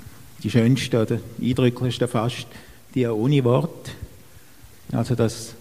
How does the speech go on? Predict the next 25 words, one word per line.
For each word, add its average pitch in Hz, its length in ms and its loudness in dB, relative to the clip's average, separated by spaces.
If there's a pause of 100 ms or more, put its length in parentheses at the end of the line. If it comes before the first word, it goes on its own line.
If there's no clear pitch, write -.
(540)
die 110 80 4
Angehörigen 127 600 2
zum 139 320 2
Beispiel, 123 640 0 (520)
äh, 110 380 -4 (100)
eine 98 120 -8
PowerPoint-Präsentation 151 1500 0
gemacht 139 520 -6
haben. 139 300 -6 (840)
Man 113 180 -6
hat, 107 340 -6
äh, 101 320 0 (300)
bei 107 80 -4
uns 98 140 -4
im 104 100 -2
Verabschiedungsraum 113 1040 0 (760)
die - 40 -4
Urne 139 420 4
gehabt, 123 420 -4
hat - 220 -6
Gegenstände 131 600 -2
gehabt 131 400 -4
vom 139 160 -6
Verstorbenen, 123 720 -2
von, 110 180 -6